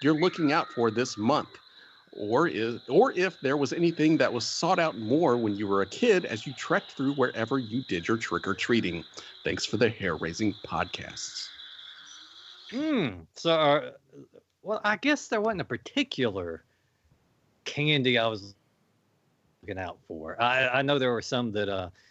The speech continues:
Speaker 2: uh, we never had, like, neighborhoods that were known for, for, you know, for giving out a consistent candy. It was just kinda, you know, it was a grab bag every year. Uh,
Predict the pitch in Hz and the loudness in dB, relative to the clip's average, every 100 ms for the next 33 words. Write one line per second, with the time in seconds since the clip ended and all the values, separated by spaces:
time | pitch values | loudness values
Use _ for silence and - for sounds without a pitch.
0 | - - - 156 147 208 226 220 180 202 | -20 -14 -8 -6 -2 2 2 2 0 0
1 | 196 180 160 185 165 160 160 156 147 139 | 0 -2 2 2 2 2 0 2 2 2
2 | 127 131 147 131 87 78 _ _ - 127 | 2 2 2 -2 -6 -16 _ _ 0 2
3 | 107 117 104 101 104 101 90 90 90 - | 2 -2 -2 -2 -4 -4 -4 -6 -10 -20
4 | - 123 101 139 120 120 113 110 107 - | -10 -6 0 2 4 2 0 -4 -8 -8
5 | 127 117 - 98 - 110 98 90 95 113 | -4 -4 -4 -14 -10 -6 -6 -6 -6 -6
6 | 127 - 110 107 101 98 90 87 - 101 | -8 -2 0 0 -2 -4 -4 -6 -4 -6
7 | 101 98 101 127 165 107 92 87 85 82 | -6 -4 0 2 0 -2 -4 -6 -12 -14
8 | 82 76 _ _ _ - _ - 117 113 | -14 -16 _ _ _ -20 _ 0 4 4
9 | 117 | 2